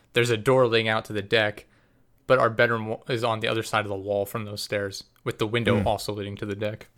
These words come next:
Speaker 1: So I've, I've done this before. <laughs> I tried it out when people were first coming to look at our,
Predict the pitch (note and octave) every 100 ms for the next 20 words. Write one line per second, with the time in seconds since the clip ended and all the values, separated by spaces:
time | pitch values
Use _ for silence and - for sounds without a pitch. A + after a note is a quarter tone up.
0 | _ - - G2+ G2 F#2+ _ _ - A#2
1 | A#2+ C3 A2 B2+ B2 - - - G#2+ G#2+
2 | - - - - _ - B2 - C3+ A#2
3 | A2 A2+ - C#3 A2 - C3 A#2+ A2 G#2
4 | G2+ B2 A2+ - - G#2+ G#2 G#2 G#2 G#2+
5 | G2 G2